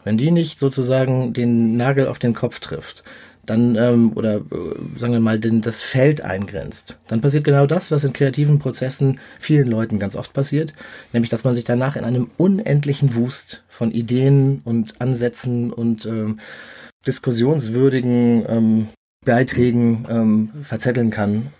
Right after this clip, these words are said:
und, äh, schließlich es zu nichts führt, außer zu Chaos. Also ich halte es ganz, für ganz wichtig, diese Phasen voneinander zu trennen.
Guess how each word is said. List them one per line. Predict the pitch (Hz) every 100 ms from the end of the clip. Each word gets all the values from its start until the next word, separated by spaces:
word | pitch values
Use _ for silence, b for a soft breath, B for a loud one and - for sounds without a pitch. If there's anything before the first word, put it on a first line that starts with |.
| -
und, | 110 101 -
äh, | 78 101 -
schließlich | 120 110 104 110
es | -
zu | 117
nichts | 107 107 -
führt, | - - 98 - -
außer | 95
zu | 95 104
Chaos. | - 82 - - B B B
Also | - 110 120
ich | - 170
halte | 135 123 127
es | 123 -
ganz, | 131 165 123
für | 113
ganz | 117 165
wichtig, | 123 139 - 113
diese | 107 104
Phasen | 110 104 110
voneinander | 104 90 87
zu | 107
trennen. | 113 -